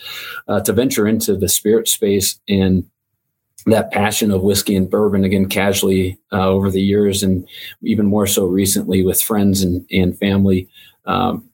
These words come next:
I said, "Okay, well, now's the time. We're gonna do this." And, and sure enough, covid hits, uh, early twenty twenty. And so I started getting some samples sent to me and trying to figure out, "Okay, what do we wanna do?" The one thing I did wanna do was include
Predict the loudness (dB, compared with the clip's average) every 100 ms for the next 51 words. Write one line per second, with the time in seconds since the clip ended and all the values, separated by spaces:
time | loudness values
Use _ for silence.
0 | _ _ _ -6 -2 0 0 0 0 2
1 | 0 -2 -2 0 0 -2 -2 0 0 0
2 | 0 0 0 0 -2 0 0 -2 -2 -2
3 | 0 0 0 0 -2 0 0 0 -2 0
4 | 0 0 0 0 2 2 2 0 0 0
5 | 0 0 0 0 0 -2 _ -20 -20 -20
6 | _ -4 0 2 0 -2 -8 -6 -2 -2
7 | 2 2 2 0 -2 -2 0 2 0 0
8 | -2 0 0 2 2 2 2 0 -4 _
9 | -2 0 0 0 0 0 0 0 0 2
10 | 0 0 0 0 0 0 2 2 0 0
11 | 0 0 0 0 0 2 2 0 2 2
12 | 0 -2 -2 0 0 -2